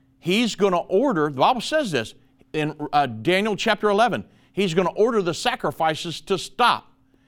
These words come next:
He's gonna feel the pressure in all of this. And he's gonna explain, he's gonna say, "You guys don't need these sacrifices," because, to be honest, he's gonna say, "I'm the Messiah." He's gonna look at the Jews and say, "I'm the Messiah."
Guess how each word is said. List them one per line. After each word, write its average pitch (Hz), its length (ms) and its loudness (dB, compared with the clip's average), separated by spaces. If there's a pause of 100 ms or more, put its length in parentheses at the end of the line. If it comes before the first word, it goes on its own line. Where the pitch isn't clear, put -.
(140)
He's 139 200 -4
gonna 180 160 2
feel 208 160 2
the 208 80 -2
pressure 247 360 0
in 147 80 0
all 127 160 0
of 104 80 -4
this. 98 280 -8 (760)
And 180 100 0
he's 202 140 0
gonna 214 140 0
explain, 269 360 0
he's 190 140 -2
gonna 214 140 -4
say, 208 160 0
"You 240 340 -2
guys 233 260 -2
don't 175 200 0
need 160 180 0
these 143 200 -2
sacrifices," 165 880 -2 (440)
because, 214 420 0 (1400)
to 185 80 2
be 180 160 4
honest, 302 460 0 (320)
he's 196 260 0
gonna 196 160 0
say, 208 400 2 (300)
"I'm 285 320 2
the 175 100 0
Messiah." 240 640 0 (840)
He's 254 240 0
gonna 196 200 0
look 170 260 -2
at 277 120 -2
the 240 100 -4
Jews 175 460 0
and 143 120 -6
say, 160 240 -4
"I'm 147 180 -2
the 147 80 -4
Messiah." 127 520 -2